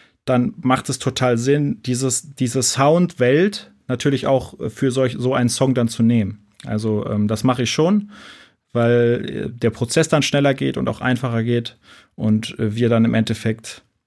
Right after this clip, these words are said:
ja, schon mit der Demo, die wir dann am Ende des Tages haben, die klingt dann schon wie passend zu dem Künstler. Wenn ich die Gelegenheit habe, also ich habe hier einen Ordner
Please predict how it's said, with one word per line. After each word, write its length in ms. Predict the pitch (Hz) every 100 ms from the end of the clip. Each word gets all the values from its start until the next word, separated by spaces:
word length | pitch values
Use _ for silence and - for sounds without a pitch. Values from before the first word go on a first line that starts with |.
| _ _ _ -
ja, 300 | 107 107 104
schon 300 | - 131 127
mit 140 | 127
der 100 | 139
Demo, 380 | 107 120 139 156
die 100 | 123
wir 120 | 117 113
dann 360 | 113 110 117 - _ _
am 160 | 120 117
Ende 260 | 113 120
des 180 | 113 113
Tages 380 | - 120 113 107
haben, 400 | 127 131 117 131 - - -
die 100 | 107
klingt 300 | - 147 156
dann 100 | 123
schon 300 | 117 123 117
wie 240 | 120 120 - _ _
passend 320 | - 139 123
zu 100 | -
dem 200 | 120 110
Künstler. 460 | - 110 110 110 110 _ _ _ - - - -
Wenn 100 | 113
ich 80 | 113
die 160 | 117 117
Gelegenheit 460 | 117 120 120 110
habe, 340 | 131 139 139 143
also 140 | 117
ich 100 | 113
habe 120 | 123
hier 180 | 120 117
einen 140 | 113
Ordner 500 | 113 131 - 156 165